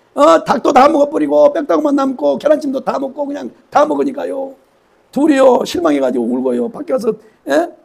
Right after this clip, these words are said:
그, 저, 저, 돌담 밑에 가서 울면서,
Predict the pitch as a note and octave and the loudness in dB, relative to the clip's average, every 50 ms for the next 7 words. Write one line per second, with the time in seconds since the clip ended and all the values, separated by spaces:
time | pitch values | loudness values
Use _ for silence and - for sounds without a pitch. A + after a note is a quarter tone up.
0 | _ _ - B3+ C4+ A#3+ A3+ C4 C4+ A#3+ A3+ B3 A3+ G#3+ F#3 - - _ _ _ | _ _ -2 0 0 2 2 0 0 0 0 0 0 -2 -4 -8 -16 _ _ _
1 | _ - D4 D4+ D4+ C#4 B3+ B3+ - B3+ B3 A3+ F#3+ A3+ F#3 D#3+ - _ _ - | _ 4 4 6 6 4 4 2 0 -2 -2 0 0 0 0 -4 -10 _ _ -2
2 | C4+ D4+ C#4+ C4 A#3 F#3+ G3 D#3+ | 0 2 2 2 2 2 0 -2